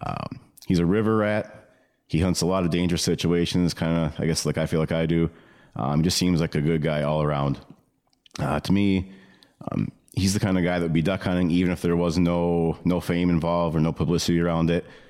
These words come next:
And, um, I just, I can't say that for a lot of other guys in the waterfowl world these days, and that means a lot to me. Um, so we have Field Hudnall with us from Field Proven Duck and Goose Calls. So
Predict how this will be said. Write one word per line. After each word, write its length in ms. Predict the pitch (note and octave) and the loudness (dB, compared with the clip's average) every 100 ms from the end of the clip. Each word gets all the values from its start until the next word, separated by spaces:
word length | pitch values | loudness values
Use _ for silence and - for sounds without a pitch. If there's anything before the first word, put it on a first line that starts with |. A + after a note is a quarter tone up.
| - - _ - | -20 -20 _ -8
And, 400 | - D2 D2 C2+ | -4 0 0 -2
um, 500 | G1+ C2+ C2 A#1+ A1 - _ _ _ _ - | -2 -4 -2 -4 -8 -14 _ _ _ _ -6
I 60 | |
just, 240 | E2 - - - - - | -4 -4 -8 -18 -12 -8
I 80 | |
can't 240 | D#2 F#2 - | -4 -4 -2
say 100 | F2+ | -2
that 140 | E2 | 0
for 60 | E2 | 0
a 40 | |
lot 140 | E2 D#2+ | 0 0
of 40 | |
other 120 | D#2+ | 0
guys 300 | D#2+ E2+ E2 | 0 0 0
in 60 | E2 | 0
the 40 | D#2 | 0
waterfowl 360 | E2 - E2 | -2 -2 0
world 180 | D#2+ D#2+ | 0 0
these 160 | D#2 C2+ | 0 0
days, 300 | D#2 D2 D2 | 0 0 0
and 180 | D2 | 0
that 160 | C2+ - | 0 -2
means 180 | E2 D2 | 0 0
a 60 | |
lot 160 | D#2 D2+ | -2 -2
to 80 | - | 0
me. 220 | D#2 D#2 | 0 2
Um, 320 | D#2 C2 C2 - | 0 -2 -4 -6
so 140 | - F#2+ | -4 0
we 80 | |
have 100 | F#2+ | 0
Field 240 | F#2 C3 G2 | 0 0 0
Hudnall 320 | G#2 F#2 D#2+ | 2 2 2
with 160 | D2 - | 0 0
us 260 | D#2 - - - - _ | -2 -4 -10 -20 -20 _
from 440 | - D#2+ D2+ D2+ | -4 -2 0 0
Field 320 | D#2 - F2 | -2 -2 -2
Proven 480 | D#2 F2+ E2+ D#2+ D#2+ - - - - _ - | 0 0 2 2 2 -2 -14 -20 -20 _ -6
Duck 220 | F2+ - | -4 0
and 100 | D#2+ | 0
Goose 160 | E2+ | 0
Calls. 300 | - C#2+ C#2 | 0 -2 -2
So 200 | - C#2 | -2 -4